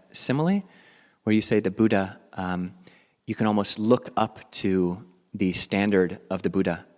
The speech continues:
um, his, uh, this Dhajjhaga, the, the crest of the banner. Um, and the simile, the metaphor there, is almost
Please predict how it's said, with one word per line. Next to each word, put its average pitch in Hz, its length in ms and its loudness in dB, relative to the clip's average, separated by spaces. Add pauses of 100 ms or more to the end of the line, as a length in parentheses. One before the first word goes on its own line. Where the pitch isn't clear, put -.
(140)
um, 87 360 -8 (140)
his, 90 520 -4 (540)
uh, 82 200 -14 (200)
this 98 220 -6 (340)
Dhajjhaga, 95 680 0 (100)
the, 85 380 -4 (460)
the 90 60 -6
crest - 680 -4
of 85 580 -6 (140)
the 98 80 -2
banner. 85 440 -4 (420)
Um, 85 360 -8 (1120)
and 113 160 2
the 101 60 0
simile, 196 540 2
the 95 100 -2
metaphor 139 440 0
there, 90 220 2
is 101 180 -4
almost 143 500 -2